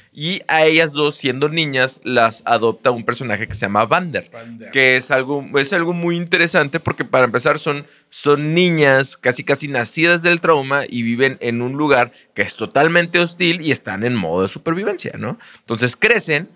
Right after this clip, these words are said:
Speaker 1: y, al crecer, pues, quieren como que sorprender a Vander, al parecer quieren hacer un robo grande y se meten a la casa de este personaje que es el científico, quiere trabajar con magia y le roba a Powder unas de estas bolitas de cristal que son como de magia, ¿no?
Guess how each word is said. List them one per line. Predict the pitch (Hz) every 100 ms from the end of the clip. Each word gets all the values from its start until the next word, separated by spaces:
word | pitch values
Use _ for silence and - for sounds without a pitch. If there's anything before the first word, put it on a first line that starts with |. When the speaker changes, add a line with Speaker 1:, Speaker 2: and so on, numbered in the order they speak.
| _ _
Speaker 1:
y, | 117
al | 131 127
crecer, | 123 113 160 156
pues, | - 113 104 -
quieren | 120 123 139
como | 151 117
que | 117 101
sorprender | - 113 - 117 113 120
a | 135
Vander, | 156 160 151 147
al | 143
parecer | 139 135 139
quieren | 139 135
hacer | 127 139
un | 139
robo | 151 160 170
grande | 180 175 151 160 - _ _
y | 151
se | 151
meten | 127 117 139 135
a | 117
la | 117 107
casa | 104 101 123
de | 113
este | 110 127
personaje | - 120 127 117 120
que | -
es | 110
el | -
científico, | 127 120 151 139 - 113
quiere | 117 113
trabajar | 123 120
con | 165 170
magia | 190 139 147 - - -
y | 135
le | 131 123
roba | 123 151 151 123 113
a | 80 -
Powder | 123 123 120 104
unas | 117 117 117 113 -
de | 113
estas | - 127 113
bolitas | 117 110 104 120 110
de | 117
cristal | 113 101 - - 120 113 - _ _
que | 117
son | 113 107
como | 107 123 110
de | 98
magia, | 101 - - 92 90
¿no? | 95 113